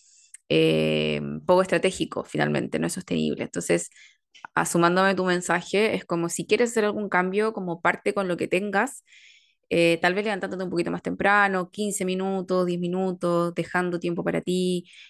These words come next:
y haciendo obviamente lo mínimo que puedas para empezar a ver qué integrar a este nuevo estilo de vida.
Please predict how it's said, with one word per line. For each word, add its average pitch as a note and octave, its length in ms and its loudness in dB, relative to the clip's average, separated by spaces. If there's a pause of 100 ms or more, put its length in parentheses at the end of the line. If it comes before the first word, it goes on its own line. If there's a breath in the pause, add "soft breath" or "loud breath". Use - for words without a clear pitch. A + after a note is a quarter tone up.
(100)
y C#4+ 120 0
haciendo C#4+ 260 0
obviamente B3 320 2
lo A3+ 100 2
mínimo G#3 300 -2
que G3 100 -4
puedas F#3+ 300 -2
para F3 320 0
empezar E3+ 520 0
a F3+ 80 4
ver F#3+ 300 2 (560)
qué F#3+ 300 4
integrar F3 560 0
a F#3 40 -8
este E3+ 360 -4
nuevo E3 300 -2
estilo - 280 -6
de - 80 0
vida. - 200 -8